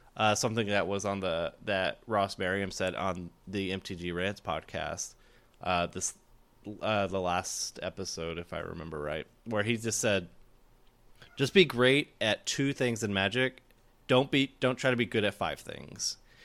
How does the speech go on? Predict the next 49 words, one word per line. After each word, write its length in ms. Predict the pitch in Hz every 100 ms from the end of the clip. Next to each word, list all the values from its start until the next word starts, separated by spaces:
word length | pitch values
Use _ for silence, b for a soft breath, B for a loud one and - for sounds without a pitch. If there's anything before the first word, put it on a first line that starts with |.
| B B -
And 100 | 127
I 40 |
think 180 | 160 160
that's, 200 | 147 -
like, 180 | 139 127
a, 180 | 120 120
a 80 | 113
lot 360 | 107 101 104 113
of 80 | -
people 360 | 117 113 101
do, 340 | 87 107 120 95
is 180 | 90
like, 220 | 95 92 -
"Oh, 160 | 104 98
I 160 | 95
wanna 240 | 92 92 87
play 220 | 101 90
the 80 | 82
best 260 | 85 -
deck," 300 | 139 131 123
or 80 | 104
I 20 |
wanna, 300 | 92 92 87 -
like, 300 | 90 87 -
"Oh, 240 | 110 95 -
Hammer's 440 | 120 120 117 95
good. 180 | - 82
Oh, 300 | 82 117 104 - - B B B B B
uh, 260 | 95 90 90
Living 300 | 110 143 131
End's 140 | 98 -
good. 260 | 78 76
All 100 | -
right, 180 | 87 -
now 280 | 104 107 110
I 40 |
gotta 200 | 104 104
play 140 | - 107
four 240 | - 151
color 260 | - 98 95
'cause 140 | 92
that's 260 | 95 92 -
really 220 | 87 78
good." 300 | 73 73 65
And 180 | 95 98
they 100 | 95
just, 200 | 92 -
like, 180 | 92 -
keep, 240 | 117